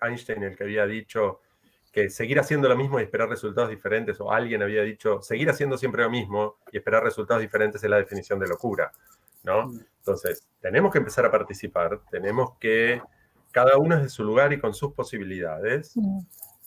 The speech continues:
Speaker 1: empezar a poner estos temas en agenda y darnos cuenta que hay que empezar a tener otros criterios de éxito para las cosas.
Speaker 3: Mm.
Speaker 1: Y esto en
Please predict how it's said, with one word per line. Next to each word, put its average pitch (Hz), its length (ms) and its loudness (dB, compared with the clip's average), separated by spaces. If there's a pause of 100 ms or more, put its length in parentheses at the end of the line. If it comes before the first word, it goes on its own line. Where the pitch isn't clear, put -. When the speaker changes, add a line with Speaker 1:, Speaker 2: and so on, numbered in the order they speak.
Speaker 1:
empezar - 380 0
a 214 60 0
poner 165 240 4
estos 143 180 -6
temas 156 240 -2
en 123 100 -2
agenda 95 580 -4
y 120 120 -6
darnos 151 340 2
cuenta 139 680 2 (720)
que 131 100 4
hay 160 100 4
que - 80 -2
empezar 160 300 2
a 165 100 4
tener 147 260 2
otros 160 380 -2
criterios 147 460 -4
de 139 100 0
éxito 104 320 -6
para - 160 -4
las - 120 -12
cosas. - 760 -16
Speaker 3:
Mm. 190 240 -2
Speaker 1:
Y 113 140 -4
esto 151 280 4
en 120 120 4